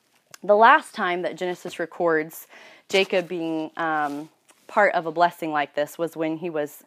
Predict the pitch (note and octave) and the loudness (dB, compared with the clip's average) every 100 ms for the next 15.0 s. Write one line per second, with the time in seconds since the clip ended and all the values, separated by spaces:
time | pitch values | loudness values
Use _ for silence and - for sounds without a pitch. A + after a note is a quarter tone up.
0 | - - - A#3 F3+ C#3+ D#3 _ _ _ | -20 -20 -8 -6 -4 -6 -10 _ _ _
1 | F3 D#3+ G3 G3+ C#3+ - - C#3 - D3 | -10 2 4 6 2 -4 -6 -6 -6 -8
2 | D3 E3 E3+ D#3+ - D#3+ D#3 D#3 - D#3 | -4 -2 -4 -10 -10 -4 -4 -4 -2 -2
3 | D3+ D#3 D#3+ D3 D3+ _ - - - - | -2 -6 -4 -4 -6 _ -20 -20 -20 -8
4 | E3 D3+ C#3+ D#3 - - E3+ D#3 D#3+ D#3 | -2 0 -2 -6 -14 -6 -6 -2 -4 -4
5 | D#3 E3 E3 D#3 - E3 E3+ - - - | -4 -4 -6 -8 -12 -4 -4 -6 -20 -14
6 | - F#3 G#3+ - F#3+ F3+ E3+ D#3+ - E3 | -10 -6 -6 -4 -2 -2 2 2 0 -6
7 | D3 F3 _ - _ E3+ D#3+ D#3+ F3+ F3+ | -6 -10 _ -20 _ -4 -4 -4 -6 -6
8 | D#3 E3 E3+ D#3 D#3+ D3+ - C#3 C3+ - | 0 2 2 -2 -8 -6 -2 -2 -4 -8
9 | - E3+ D#3+ E3 F3 D#3 D#3 D#3+ _ - | -8 -6 -2 -2 0 -2 -2 -10 _ -10
10 | - B3+ - A3+ G#3+ G#3+ F#3 F3+ E3+ D#3+ | -4 -4 -2 -6 0 4 6 6 2 -2
11 | D#3+ F3+ D#3+ E3+ D3+ D3 _ - - _ | -6 -8 -8 -8 -8 -8 _ -20 -20 _
12 | E3+ D#3 D3+ G#3 G3 F3+ F3+ F3 F3 D#3+ | -2 -2 -2 -2 -2 -2 -8 -2 2 4
13 | D#3 D3+ D#3 E3 - F3 D3 D#3 D3+ - | 2 -4 -6 -6 0 0 2 0 -2 -4
14 | D#3 D#3+ C#3+ D#3 D3 C3 A2+ - F3 | -8 -6 -6 -8 -4 -4 -2 0 0